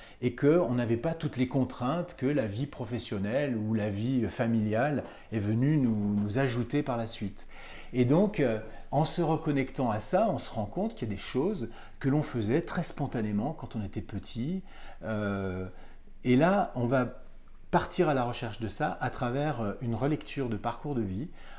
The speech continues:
en voyant quels sont les moments émotionnels qui ont été forts, parce que se raccrocher aux émotions est, est, est une, une source importante de, de, de compréhension de sa propre vie. Parce que nos souvenirs, nos souvenirs sont souvent beaucoup plus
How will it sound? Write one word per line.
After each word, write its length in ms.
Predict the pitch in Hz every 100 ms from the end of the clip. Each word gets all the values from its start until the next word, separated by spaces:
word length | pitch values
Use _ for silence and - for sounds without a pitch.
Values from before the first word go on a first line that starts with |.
| -
en 120 | 120
voyant 360 | 123 139 156
quels 220 | 185 - 131
sont 180 | -
les 80 | 160
moments 320 | 123 139 147
émotionnels 680 | 151 127 113 131 117 123 127
qui 80 | 120
ont 80 | 107
été 240 | 104 110
forts, 340 | 101 - 123 151
parce 160 | 120
que 220 | - 123 110 - -
se 160 | - 127
raccrocher 540 | 127 - 156 - 160
aux 80 | 127
émotions 520 | 113 117 117 131 131
est, 300 | 110 104 104
est, 180 | 110 -
est 220 | 107 -
une, 200 | 107 101 92
une 140 | 113 117
source 340 | 98 160 -
importante 600 | 117 104 117 - 151 147
de, 260 | 107 101 95
de, 320 | 98 95 92
de 120 | 95
compréhension 640 | 98 151 156 151 131 - 127
de 60 |
sa 120 | 117 101
propre 340 | - 107 -
vie. 240 | 98 139 202 - - - - - - - -
Parce 120 | -
que 80 | 117
nos 100 | 117
souvenirs, 540 | - 117 123 131 123 - - - -
nos 60 | 113
souvenirs 340 | - 131 143
sont 140 | 147 104
souvent 280 | - 110
beaucoup 260 | 110 107 123
plus 260 | - 135